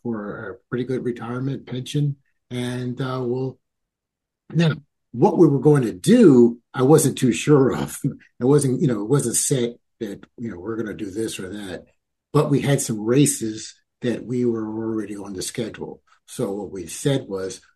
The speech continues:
"Okay, let's go see what's out there. Let's go look at maybe someplace else to live. And we're gonna do this race in February in Tokyo."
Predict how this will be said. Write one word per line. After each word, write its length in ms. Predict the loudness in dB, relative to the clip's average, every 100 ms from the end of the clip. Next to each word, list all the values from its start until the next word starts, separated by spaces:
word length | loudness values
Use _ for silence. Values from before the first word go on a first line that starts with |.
| -6
"Okay, 360 | -4 0 0 0
let's 240 | 0 0 2
go 220 | 4 4
see 760 | 2 -2 2 6 6 4 0 _ _
what's 280 | -6 -6 -6 -2
out 320 | 0 0 0
there. 560 | 2 2 2 0 -4 -10 _ _ -8
Let's 160 | -6
go 140 | 2 4
look 300 | 6 4 2
at 160 | 0
maybe 300 | 2 2 0
someplace 520 | -2 -4 -4 -2 -2 -2
else 240 | -4 -4
to 120 | -2
live. 640 | 0 2 2 0 -2 -6 -12 _ _ _
And 480 | -10 -6 -6 -6 -4
we're 80 | -2
gonna 200 | -2 0
do 140 | 0 2
this 280 | 2 0
race 580 | -2 0 2 2 0 -6 _ _ _
in 160 | -6 -4
February 760 | -2 0 0 2 2 2 2 0
in 140 | -6
Tokyo." 840 | -4 -4 -2 -2 0 -2 -4 -6